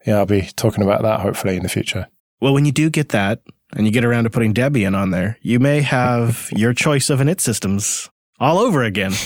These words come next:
Speaker 2: It's like it's twenty fourteen again, Joe.
Speaker 1: Yeah, I don't understand this. I've been following it for the last few weeks, and it's a resurgence of the System D and Debian debate. I thought that was all settled, but apparently not.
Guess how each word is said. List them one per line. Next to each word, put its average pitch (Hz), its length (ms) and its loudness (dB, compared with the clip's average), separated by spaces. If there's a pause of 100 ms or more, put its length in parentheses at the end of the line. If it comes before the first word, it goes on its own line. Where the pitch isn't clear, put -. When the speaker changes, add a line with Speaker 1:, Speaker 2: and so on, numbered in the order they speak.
(420)
Speaker 2:
It's 131 100 -2
like 160 160 0
it's 139 180 0
twenty 175 240 2
fourteen 175 380 0
again, 92 260 -2
Joe. 95 240 0 (420)
Speaker 1:
Yeah, 160 200 0
I 143 120 0
don't 202 320 0
understand 127 520 0
this. 101 240 -2
I've 95 80 0
been 127 140 2
following 202 340 2
it 117 100 -2
for - 140 -4
the 104 80 4
last 110 240 2
few 104 240 0
weeks, - 460 -2
and 98 320 0 (580)
it's - 180 -2
a 170 60 0
resurgence 180 640 0
of 117 80 -4
the 120 100 -4
System - 400 -2
D 107 200 2
and 92 120 0
Debian 139 460 2
debate. - 380 -2 (100)
I 117 140 0
thought 226 340 -2
that - 160 0
was 101 160 0
all 95 120 0
settled, 110 580 -2
but 98 300 2 (640)
apparently 131 500 -2
not. 107 600 0